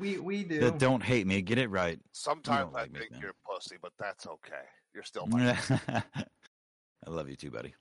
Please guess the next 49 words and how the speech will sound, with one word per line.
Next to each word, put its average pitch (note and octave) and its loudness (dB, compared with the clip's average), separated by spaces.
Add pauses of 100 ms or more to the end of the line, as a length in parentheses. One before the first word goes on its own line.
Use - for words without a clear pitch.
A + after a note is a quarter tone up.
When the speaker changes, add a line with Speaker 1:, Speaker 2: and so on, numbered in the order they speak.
(1000)
Speaker 1:
I - -6
mean, E3+ -2
I, E3+ 2 (200)
I, E3 2
I F3+ 2
think F3 -2
Speaker 2:
Anyway, A2 4
uh, A2+ 2 (360)
don't D3+ 4
you E3+ 4
have F3 6
topics B2+ 4
tonight, C#3+ 2
Sam? C#3+ 0
Or A2 -2
are G#2+ 0
we A2 0
just G2 0
Speaker 1:
I - 0
Speaker 2:
gonna F#2+ 2
ramble? D#2+ 2
You're F2+ 0
gonna A2 8
Speaker 1:
No, - 6
Speaker 2:
let F3 6
me F3 -2
Speaker 1:
I - -2
Speaker 2:
talk? D#2 0 (340)
Speaker 1:
No, A#3 6
I, G3+ 6 (220)
I, G3 0 (100)
Speaker 2:
<laughs> - 0
Speaker 1:
I, G3+ 2 (160)
I G3+ 0
do F#3+ -2
have E3 8
topics, D#3 2
and, E3 -8
and D#3 -2
we, E3 -2
uh, F3 6
we E3 -2
did, E3+ -6 (100)
we D3+ -2
did E3 -10
cover, C3 -2 (1300)
you C3+ 2
know, B2+ 2
we, C3 -2